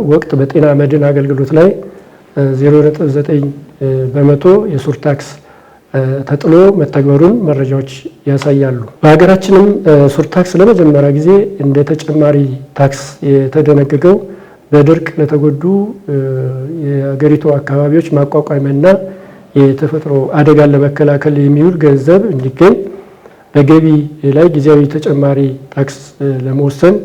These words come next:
መጋቢት ሁለት አስራ ዘጠኝ ስልሳ ሰባት ዓመተ ምህረት በወጣው አዋጅ ቁጥር ሃያ አራት አስራ ዘጠኝ ስልሳ ሰባት ነበር። ሌላው የሱር ታክስ የሚከፈልባቸውን ግብይቶች በምናይበት ጊዜ የሚኒስትሮች ምክር ቤት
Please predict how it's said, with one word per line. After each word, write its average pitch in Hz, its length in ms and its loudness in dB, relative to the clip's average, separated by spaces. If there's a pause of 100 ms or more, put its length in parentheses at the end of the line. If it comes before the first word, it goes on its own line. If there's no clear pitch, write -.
(680)
መጋቢት 147 440 2
ሁለት 156 340 -2
አስራ 143 240 -4
ዘጠኝ 143 240 -4
ስልሳ 147 280 -6
ሰባት 143 340 -2 (120)
ዓመተ 135 280 -2
ምህረት 165 320 0 (200)
በወጣው 143 580 -2
አዋጅ 139 280 -2
ቁጥር 190 280 0 (1000)
ሃያ 147 180 2
አራት 160 300 2
አስራ 156 180 -4
ዘጠኝ 143 200 -2
ስልሳ 139 220 -6
ሰባት 135 320 -6 (560)
ነበር። 127 320 -6 (240)
ሌላው 170 360 4
የሱር 151 320 0
ታክስ 165 340 -4
የሚከፈልባቸውን 147 1000 0 (220)
ግብይቶች 143 680 0
በምናይበት 143 600 0
ጊዜ 156 160 2 (720)
የሚኒስትሮች 156 600 2
ምክር 156 240 0
ቤት 147 220 2